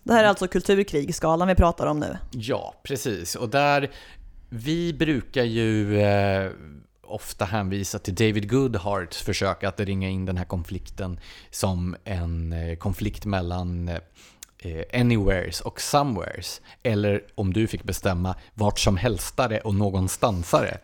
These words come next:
Speaker 1: Ja, det där är ju min akilleshäl i frågan, eftersom det, just det uttrycken låter så himla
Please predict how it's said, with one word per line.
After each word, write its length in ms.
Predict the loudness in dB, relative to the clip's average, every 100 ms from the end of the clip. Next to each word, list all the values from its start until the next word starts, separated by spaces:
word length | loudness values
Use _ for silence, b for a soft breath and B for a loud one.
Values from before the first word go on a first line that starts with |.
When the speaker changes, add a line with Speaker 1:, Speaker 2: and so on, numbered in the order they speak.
| 8
Speaker 1:
Ja, 200 | 10 10
det 100 | 6
där 200 | 4 4
är 40 |
ju 80 | 2
min 160 | 2
akilleshäl 680 | -2 -4 -4 -2 0 2 2
i 40 | 2
frågan, 300 | 4 4 2
eftersom 300 | 0 -2 2
det, 300 | 0 -2 -4
just 320 | 0 2 4
det 180 | 4 6
uttrycken 520 | 4 2 -2 2 4
låter 280 | 4 4 0
så 120 | 0
himla 400 | 2 6 4 2